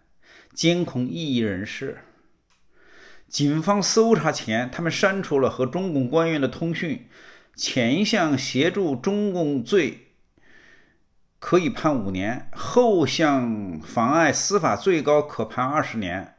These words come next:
也就是说，他们在这个警方搜查之前，他们把这个删除、销毁罪证，这可以判二十年。本来这个事情，你开一个秘密警察，你去监控艺人是只需要判你五年的，结果现在要判二十五年。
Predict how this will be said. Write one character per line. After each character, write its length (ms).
也 120
就 140
是 60
说， 80
他 120
们 220
在 200
这 120
个 80
警 280
方 160
搜 200
查 100
之 100
前， 160
他 120
们 80
把 140
这 100
个 40
删 280
除、 420
销 240
毁 120
罪 220
证， 340
这 120
可 160
以 20
判 180
二 140
十 180
年。 380
本 120
来 120
这 120
个 80
事 120
情， 160
你 120
开 240
一 80
个 80
秘 180
密 100
警 200
察， 320
你 160
去 160
监 200
控 200
艺 100
人 240
是 140
只 200
需 200
要 60
判 260
你 40
五 200
年 280
的， 220
结 140
果 100
现 160
在 80
要 60
判 180
二 160
十 80
五 140
年。 340